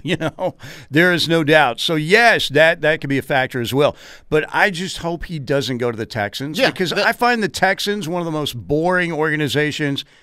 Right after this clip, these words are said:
Speaker 1: in professional sports. I don't know what it is, but I just always have.
Speaker 2: Going to the Texans, and Deshaun Watson's kind of been the exception there, but going to the Texans has pretty much been a death sentence for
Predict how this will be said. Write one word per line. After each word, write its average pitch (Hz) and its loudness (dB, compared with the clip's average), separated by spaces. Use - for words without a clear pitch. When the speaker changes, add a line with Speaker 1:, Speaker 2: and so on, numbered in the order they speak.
Speaker 1:
in 127 -8
professional 123 -6
sports. 95 -10
I 156 2
don't 170 0
know 170 2
what 170 0
it 151 -2
is, 180 -2
but 135 -6
I 127 0
just 120 -12
always 135 -4
have. 87 -8
Speaker 2:
Going 254 2
to 202 -4
the 160 -2
Texans, 156 0
and 135 -4
Deshaun 156 -4
Watson's 170 -2
kind 156 4
of 156 -2
been 160 -4
the 156 -4
exception 151 -4
there, 98 -6
but 127 -4
going 202 4
to 214 -10
the 160 -12
Texans 170 0
has 139 -4
pretty 156 -2
much 160 -2
been 147 0
a 135 -2
death 139 0
sentence 101 -8
for 107 -8